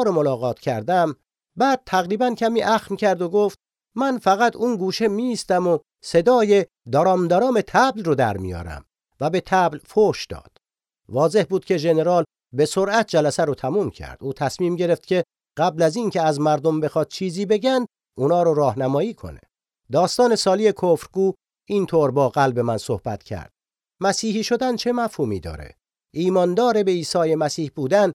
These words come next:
یا شاگرد عیسی مسیح بودن چه مفهومی داره؟ یکی از راه حل‌ها و یکی از جواب‌های مسیح بودن چه مفهومی داره؟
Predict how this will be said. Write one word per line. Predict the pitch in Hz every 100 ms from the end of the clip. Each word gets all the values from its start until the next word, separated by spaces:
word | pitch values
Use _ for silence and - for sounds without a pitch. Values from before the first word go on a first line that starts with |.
| _ _ -
یا | 180 214
شاگرد | - 151 139 240 202
عیسی | 170 151 - 151 143
مسیح | 139 139 151 123
بودن | 127 120 180 151 _ _
چه | - 190
مفهومی | 233 226 208 151 107
داره؟ | 85 73 67 _ _ _ _ _ _ _ -
یکی | 117 - 170
از | 170 147
راه | 170 151
حل‌ها | 143 160 135 175 165 - _ -
و | 123
یکی | 165 -
از | 165 135
جواب‌های | 117 160 175 160 226 226
مسیح | 175 156 - 156 -
بودن | 131 175 151
چه | -
مفهومی | 196 233 - 185 117
داره؟ | 90 76 67